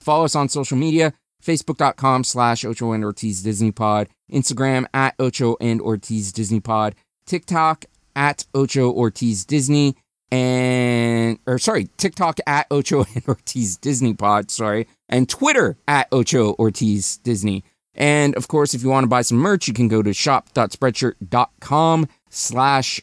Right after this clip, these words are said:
Ocho and Ortiz Disney Pod. And you can also go to Teespring, teespring dot com slash stores slash Ocho dash and dash Ortiz. Use promo code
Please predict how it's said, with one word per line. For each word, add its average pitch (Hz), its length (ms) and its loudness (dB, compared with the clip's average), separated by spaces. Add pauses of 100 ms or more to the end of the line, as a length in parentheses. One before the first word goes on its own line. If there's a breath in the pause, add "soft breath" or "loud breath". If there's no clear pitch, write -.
Ocho 120 500 0
and 107 360 -2
Ortiz 104 640 -2
Disney 147 320 0
Pod. 135 400 0 (380)
And 117 760 0
you 107 80 -4
can 113 120 -2
also 107 220 -2
go 110 240 0
to 120 420 -4
Teespring, 127 680 0
teespring 143 400 0
dot 120 180 2
com 113 380 2 (180 loud breath)
slash 139 600 2
stores 151 500 0 (160 soft breath)
slash 135 500 0
Ocho 131 460 0 (240 soft breath)
dash 123 340 2
and 139 340 -2 (240 soft breath)
dash 117 320 2
Ortiz. 135 560 -4 (200 soft breath)
Use 147 260 -4
promo 160 380 -2
code 139 360 2